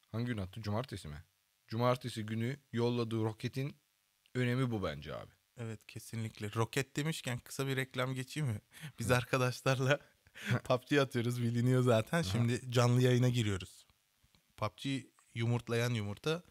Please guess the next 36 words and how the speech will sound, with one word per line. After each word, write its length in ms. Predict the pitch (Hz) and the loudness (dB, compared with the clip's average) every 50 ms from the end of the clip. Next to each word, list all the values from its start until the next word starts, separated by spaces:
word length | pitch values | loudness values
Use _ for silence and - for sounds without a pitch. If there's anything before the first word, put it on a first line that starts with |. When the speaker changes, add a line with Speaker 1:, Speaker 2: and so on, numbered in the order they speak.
| _ _ _ _ _ _ _ _ _ - | _ _ _ _ _ _ _ _ _ -6
Speaker 2:
Bir 200 | 123 120 120 113 - - | -4 -4 -4 -4 -8 -10
göz 260 | 127 123 131 135 123 | -2 2 2 2 2
atın, 220 | 120 - - 120 120 | 0 -2 -2 -8 -6
çok 200 | - - 120 - | -4 -4 -2 2
komik 180 | 117 135 123 | 2 4 4
Speaker 1:
YouTube 160 | 170 156 123 | 4 4 6
kanalı 180 | 123 120 117 107 | 6 6 8 6
mı? 60 | 123 104 | 4 2
Speaker 2:
muhabbetler 180 | 92 87 117 113 | 2 0 0 0
oluyor. 260 | 113 107 104 104 104 | 0 0 0 0 0
Yok, 260 | 113 117 110 - - | 2 0 0 0 -4
YouTube 220 | 117 113 - 110 - | -6 -6 -6 -12 -6
kanalı 360 | - 113 113 113 113 117 127 | -4 -4 -4 -2 -6 -6 -6
değil, 120 | 156 170 - - | -8 -8 -8 -4
Facebook'tan 500 | - 139 139 - - 123 113 - 120 117 | -4 -4 -4 -4 -8 -12 -10 -6 -4 -4
yapıyoruz. 440 | 117 113 117 - - 143 170 170 151 | -4 -4 -6 -6 -6 -6 -6 -4 -4
YouTube'u 280 | 143 135 - 143 143 143 | -6 -4 -4 -4 -2 2
daha 160 | 143 147 151 | 2 2 2
açmadık. 520 | - 151 139 - - 135 117 110 160 214 - _ _ - | 4 2 2 2 0 -4 -2 -2 -2 -4 -6 _ _ -2
Speaker 1:
Hı 60 | 117 | 0
hı. 220 | 113 131 151 180 - | 2 2 2 2 0
Speaker 2:
Önce 280 | - 135 131 123 123 120 | 0 0 2 2 2 2
biraz 240 | 127 127 120 - - | 2 2 2 2 0
toparlayalım 600 | - 120 - 123 120 120 120 120 120 117 120 147 | -2 -2 0 0 0 0 0 -2 -4 -4 -6 -6
da 140 | 170 180 165 | -6 -4 -4
daha 200 | 156 151 143 143 139 - | -2 -2 -2 -2 -4 -6
yüz 240 | 151 151 156 156 - | -4 -2 -2 -2 0
takipçimiz 580 | - 156 143 135 - - _ - 127 131 127 - | 0 0 0 0 -2 -10 _ -6 -6 -6 -6 -2
falan 320 | - 131 123 127 131 127 117 | -2 0 2 2 2 2 0
var 100 | 92 92 | -2 -2
zaten. 160 | 92 - 127 | 0 2 2
Speaker 1:
Facebook 240 | 117 - 151 147 143 | 2 2 -2 -2 2
grubu 260 | 135 135 131 135 160 | 4 4 6 6 6
mu 160 | 160 123 87 76 | 6 6 2 0
abi? 100 | 76 85 - - _ - 131 131 | -4 -10 -14 -18 _ -4 -2 -2
Speaker 2:
Facebook 300 | 131 - - 135 143 | -2 -6 -8 -8 -10